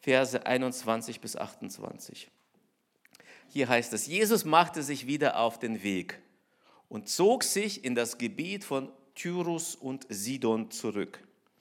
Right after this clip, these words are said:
Eine kananäische Frau aus jener Gegend kam und rief,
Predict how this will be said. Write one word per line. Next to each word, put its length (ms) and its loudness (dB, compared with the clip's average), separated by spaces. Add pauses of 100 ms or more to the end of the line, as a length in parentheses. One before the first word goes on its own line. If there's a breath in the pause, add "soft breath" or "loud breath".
(460 loud breath)
Eine 260 0
kananäische 680 2
Frau 420 6
aus 280 2
jener 280 2
Gegend 540 0 (420 soft breath)
kam 460 4 (260)
und 280 0
rief, 480 -2